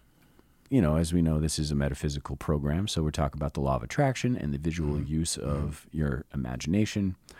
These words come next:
Speaker 1: Um, that it gives you an exercise, it gives you memory, and it gives you an imprint of, of images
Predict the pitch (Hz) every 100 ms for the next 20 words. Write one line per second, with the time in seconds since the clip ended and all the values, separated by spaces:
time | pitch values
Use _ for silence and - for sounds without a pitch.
0 | - - - - - 82 80 80 73 _
1 | _ _ _ _ _ - 107 101 90 -
2 | 104 92 113 107 110 80 - - - 80
3 | - 67 64 78 80 92 82 80 71 78
4 | 85 90 90 90 78 76 82 76 - 85
5 | 82 76 65 69 65 - _ - 80 67
6 | - 90 92 69 64 90 127 -